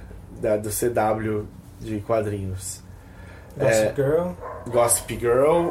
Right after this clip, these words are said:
Speaker 1: o iZombie, o iZombie é de quadrinhos, rapaz, tá
Speaker 2: Ah.
Speaker 1: brincando, né?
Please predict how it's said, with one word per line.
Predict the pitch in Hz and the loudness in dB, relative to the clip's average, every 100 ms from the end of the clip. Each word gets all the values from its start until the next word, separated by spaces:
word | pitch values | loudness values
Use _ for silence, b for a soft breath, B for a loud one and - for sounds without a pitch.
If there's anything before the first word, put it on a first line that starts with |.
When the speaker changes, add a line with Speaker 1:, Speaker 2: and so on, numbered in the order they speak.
| - | 0
Speaker 1:
o | 127 120 117 113 113 110 110 104 - - - - - - - - - - 120 | 2 4 4 2 2 2 0 -2 -6 -18 -16 -12 -12 -12 -16 -16 -8 0 0
iZombie, | 117 113 139 156 165 | 2 0 0 -2 -4
o | 160 120 | 0 0
iZombie | 107 104 120 151 | 0 -4 -2 0
é | 180 196 | 0 0
de | 185 | -2
quadrinhos, | 214 220 147 123 104 | -4 -2 -2 -2 -4
rapaz, | 95 - - - | -6 -8 -8 -2
tá | 160 | 0
Speaker 2:
Ah. | - | -2
Speaker 1:
brincando, | - - - | -4 -4 -2
né? | 120 | -4